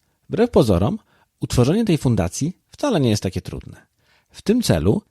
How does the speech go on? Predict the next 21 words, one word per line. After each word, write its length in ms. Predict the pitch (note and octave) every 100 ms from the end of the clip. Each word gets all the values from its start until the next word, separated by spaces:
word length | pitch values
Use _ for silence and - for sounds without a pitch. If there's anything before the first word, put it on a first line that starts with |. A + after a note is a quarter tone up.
| _ -
należy 340 | B2+ C3 C3
wykonać 420 | C3 C3+ B2 - -
sześć 320 | - - A3+ -
kroków, 520 | A2 F2 - F#3 - _ _ _
które 240 | - C#4+
powinieneś 580 | G3 D#3+ C#3 C3 C3+ A#2+
zrobić 380 | A2 A2 A2+ - _ -
po 120 | A#3+
kolei. 480 | - F#2 - - _ _ _ _ _ _ _ _
Najpierw 340 | G#3+ G#3+ B3+ F3
wymienię 320 | D3+ D3 C#3
Ci, 280 | - A2+ _ C#3
jakie 280 | F3 -
one 160 | A#2+ G#2
są, 320 | - E2+ G3 - _ _
zaś 240 | - A#2 - -
w 80 | G2+
dalszej 380 | C#3 A3+ G#3+
części 320 | - C#3 - B2+
tego 180 | G2+
odcinka 520 | G2 - A2+ A2+ G3